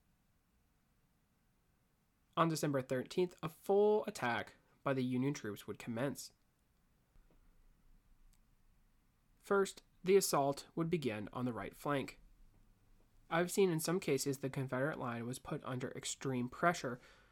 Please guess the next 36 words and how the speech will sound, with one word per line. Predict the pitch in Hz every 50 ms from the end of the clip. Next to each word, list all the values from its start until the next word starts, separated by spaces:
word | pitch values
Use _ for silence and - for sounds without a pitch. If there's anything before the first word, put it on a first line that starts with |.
| _ _ _
with | - 175 -
some | - 190 185 190
retreating | 185 180 - 180 175 170 147
back | 135 117 120 120 117 -
to | - - 147 139
a |
new | 135 135 139 175
position | 175 - - - 117 110 - - 123 117 - -
at | 110 123
their | - 113 -
cabins, | - - - - 165 165 139 101 - - - _ _ - - _ _ _ _ _ _ _ _
but | - 180
I'm | 208 208 202
not | 196 185 185
sure | - 190 175 165 165 165 - -
if | 160 143
this | - 151 143 -
is | 147 139 - -
all | - 127 120 123 120 123 127
the | 135 156 143
way | 135 101 95 98
correct. | - - 107 104 123 151 143 - - - _ _ _ _ _ _ _ _ _ _ _ _ _ _ _ _ _ _ _ _ _ _ _ _ _ _ _ _ _ _ _ -
Milroy | 185 196 196 190 170 160 156 151 -
would | - 147 147
shift | - - 180 175 170 -
his | - 190 -
focus | - 131 123 123 127 123 120 - -
to | - - 147
the | 135 131
southern | - - 135 131 131 147 151 139 113
left, | 113 98 80 - - _ _ _ _ _ _ _ _ _ _ _ _ _ _ -
and | 170 139 135
the | 127
right | 120 127 120 120 101 -
held | - 113 90 82 -
firm. | - - - - 180 147 101 87 85